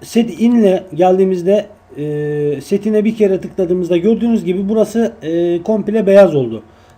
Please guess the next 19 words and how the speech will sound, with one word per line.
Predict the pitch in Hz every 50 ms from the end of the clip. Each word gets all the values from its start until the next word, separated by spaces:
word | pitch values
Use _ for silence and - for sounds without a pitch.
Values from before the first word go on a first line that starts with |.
| _ -
Devam | - 196 208 214 214 214
ettiğinizde | 208 208 208 - 196 185 185 175 175 208
her | 190 202 214 202
yerin | 180 170 190 202 180
beyaz | 175 180 185 180 165
olduğunu | 175 165 151 170 170 170 165
görüyorsunuz. | 147 135 123 127 117 - - 107 104 101 - - - - - - - - - - _ _ _ _ -
E, | 131 143 135 131 - - - - - -
yirmi | - 120 131 160 185 208 208
dördüncü | 226 240 240 247 254 240
saniyeye | 220 - 220 214 208 202 196 190 185 175
gelip | 165 160 147 139 165 165 - - - - - - - - - - - - - - - - - _ _ _ _ _ _
set | - - - 214 208 208 -
out'a | 165 202 240 233 233 220 -
tıkladığınızda | 180 170 - - 156 143 151 156 151 143 131 135 147 135
da | 147
gördüğünüz | 139 156 180 185 175 202 233 233 233 208 180
gibi | 180 170 180
sadece | 180 - 214 220 220 208 196 170 147 190 208 -